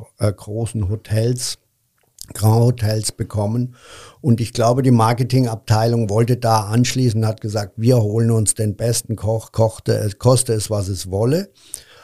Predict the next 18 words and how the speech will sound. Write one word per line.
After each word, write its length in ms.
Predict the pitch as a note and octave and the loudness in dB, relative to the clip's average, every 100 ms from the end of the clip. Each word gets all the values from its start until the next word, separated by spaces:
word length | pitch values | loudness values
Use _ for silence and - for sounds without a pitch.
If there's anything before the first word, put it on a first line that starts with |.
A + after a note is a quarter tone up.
| - - - - _ - | -20 -20 -20 -20 _ -6
Und, 480 | A2+ A#2+ B2 B2 A2+ | 0 2 0 0 -2
äh, 280 | A2+ A#2 A2 | 0 0 0
Eckhard 400 | B2 - C#3 C3 | -4 0 0 2
hat, 240 | B2+ - | 0 -2
glaube 340 | C3+ B2 C3+ | -2 -2 0
ich, 140 | C#3+ C3+ | -2 -2
übertrieben 680 | C3+ A#2+ - C3+ D#3 E3+ E3 | -2 -4 -4 -4 -2 -2 -2
einmal 500 | C3+ C#3+ D3+ D3 C#3 | 0 0 2 0 0
wegen 300 | C3 C#3 D3 | -2 -2 -4
dem 180 | D#3 E3 | -4 -4
Geld. 420 | D#3 D#3+ F#3 F#3 | -4 -2 -4 -6
Vielleicht 400 | - B2 A#2+ - | -6 -2 -4 -4
wollte 220 | B2 A#2+ | -6 -4
er 40 | A2+ | -4
noch 180 | A2 | -4
ein 100 | A2 | -6
bisschen 400 | A2 A2 - G#2+ | -6 -6 -2 -2
mehr. 360 | G2+ G#2 D3 G#3 | 0 0 -2 -6